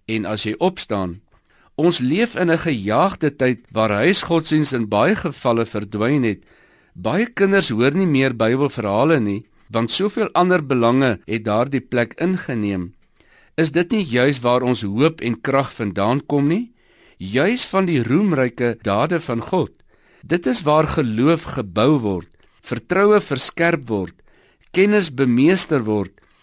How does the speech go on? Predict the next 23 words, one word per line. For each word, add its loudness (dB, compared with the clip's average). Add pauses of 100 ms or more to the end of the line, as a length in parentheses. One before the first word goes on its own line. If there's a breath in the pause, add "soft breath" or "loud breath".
(120)
Ja, 2
daar 2
leer 2
jy 0
God -4
beter -2
ken. -6 (720 soft breath)
Al 2
die 0
dade 4
van 0
God 0
in -2
sy 0
woord 0
was -2
juis 0
vir -2
jou 0 (100)
en -2
my 0
gedoen, 0
sodat, 0